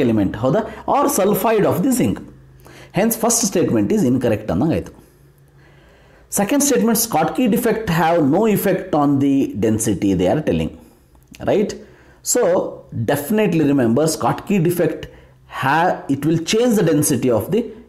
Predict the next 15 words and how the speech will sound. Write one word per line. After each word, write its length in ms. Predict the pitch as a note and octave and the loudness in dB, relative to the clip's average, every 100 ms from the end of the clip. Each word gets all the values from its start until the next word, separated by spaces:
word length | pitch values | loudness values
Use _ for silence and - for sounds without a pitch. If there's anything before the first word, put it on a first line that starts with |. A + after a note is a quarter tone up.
| _ - - | _ -10 -2
in 340 | G#2 G2+ - - - _ - | -2 -4 -12 -20 -20 _ -6
crystal. 480 | A#2 - G2 F2 - - - - | -4 -2 -2 -4 -8 -20 -20 -16
So 140 | - | -4
it 80 | D3+ | 0
will 120 | D3+ | 2
decrease 360 | C#3+ F3+ A3 G#3 | 0 0 0 2
the 100 | B2 | 2
density. 440 | A2+ G#2 - F2 - - _ _ _ _ _ | 0 -2 -4 -8 -8 -20 _ _ _ _ _
So 180 | - F#3 | -4 0
hence 220 | E3+ F3 | 2 2
second 320 | E3 D3+ G#3+ | 0 0 0
option 320 | F#3+ E3+ E3+ D3 | 2 0 0 2
is 340 | C#3+ - - _ _ _ _ - | 0 -4 -12 _ _ _ _ -2
also 340 | A2+ B2+ C3 | 0 0 0
incorrect. 520 | G#2 D#2 E2 E2 - | 0 -2 -4 -6 -10